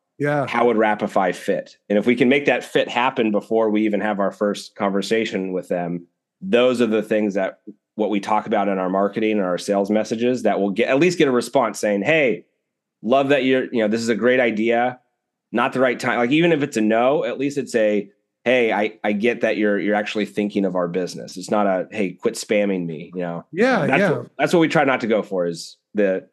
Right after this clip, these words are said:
Speaker 2: unsubscribe. Those are the worst responses.
Speaker 1: Oh,
Speaker 2: All
Speaker 1: yeah.
Speaker 2: cap, unsubscribe.
Speaker 1: Yeah. So, like, w-, part of the dynamic of, um,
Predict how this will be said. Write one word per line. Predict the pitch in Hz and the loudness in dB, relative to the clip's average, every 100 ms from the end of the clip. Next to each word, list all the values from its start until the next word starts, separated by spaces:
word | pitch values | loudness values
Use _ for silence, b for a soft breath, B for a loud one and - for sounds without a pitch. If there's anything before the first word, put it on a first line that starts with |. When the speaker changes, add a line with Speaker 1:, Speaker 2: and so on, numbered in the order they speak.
| - | -2
Speaker 2:
unsubscribe. | 127 113 113 - 120 98 85 73 | -2 0 -6 -4 0 0 -2 -2
Those | 101 127 | 0 2
are | 131 | 2
the | |
worst | 117 117 110 | 2 2 0
responses. | 104 - 90 85 67 - - _ _ _ - | -4 -2 -4 -4 -10 -14 -20 _ _ _ -2
Speaker 1:
Oh, | 151 147 | 0 2
Speaker 2:
All | 147 | 2
Speaker 1:
yeah. | 147 131 | 2 0
Speaker 2:
cap, | 104 - - | -2 -2 0
unsubscribe. | 147 147 147 - 139 113 92 80 - _ _ _ _ 165 | 2 2 -2 0 0 2 0 -6 -14 _ _ _ _ 0
Speaker 1:
Yeah. | 165 143 135 | 2 2 -2
So, | - 208 | 0 2
like, | 196 180 | 4 2
w-, | 160 180 190 170 | -4 -6 -6 -10
part | - 202 214 | 0 2 4
of | 202 | 2
the | |
dynamic | 185 180 170 165 160 170 | 2 2 2 2 0 0
of, | 156 135 135 - - | -2 -4 -12 -10 -2
um, | 143 135 127 120 | 0 0 -2 -6